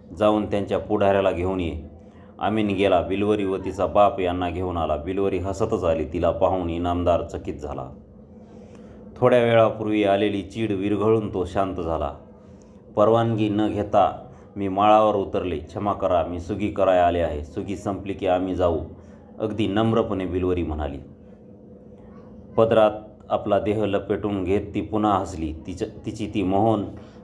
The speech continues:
मोहक हालचाल इनामदारांच्या वर्मी बोचली. तिनं त्या उग्र माणसाचं अस्तित्व भुईसपाट केलं. तो उदार होऊन म्हणाला, "काही हरकत नाही, खुशाल राहा. नाव काय तुझं?" "माझं नाव बिलवरी, माझा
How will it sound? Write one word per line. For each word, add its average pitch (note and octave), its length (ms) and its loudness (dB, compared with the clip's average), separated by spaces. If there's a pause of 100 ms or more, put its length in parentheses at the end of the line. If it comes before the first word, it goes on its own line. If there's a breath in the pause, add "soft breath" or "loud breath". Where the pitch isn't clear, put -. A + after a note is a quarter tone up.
मोहक G#2 360 -2
हालचाल G2+ 420 2
इनामदारांच्या F#2 720 0
वर्मी F2 300 -2
बोचली. D#2 420 -8 (1120 loud breath)
तिनं G2 200 0 (100)
त्या F#2+ 120 6
उग्र G2 340 2
माणसाचं F#2+ 580 0
अस्तित्व F#2 380 -4
भुईसपाट F#2+ 560 -2 (120)
केलं. F2+ 260 -2
तो F2+ 80 -2
उदार F#2 440 4
होऊन E2+ 260 -4
म्हणाला, D2+ 360 -6
"काही G2 320 -2
हरकत F#2+ 360 -4
नाही, D#2+ 300 -6
खुशाल G2 320 0
राहा. E2+ 320 2
नाव F#2+ 280 4
काय F2 200 0
तुझं?" D2 300 -8 (1200 loud breath)
"माझं G2+ 320 4
नाव G2 180 2
बिलवरी, G2 440 0 (220)
माझा F#2 320 2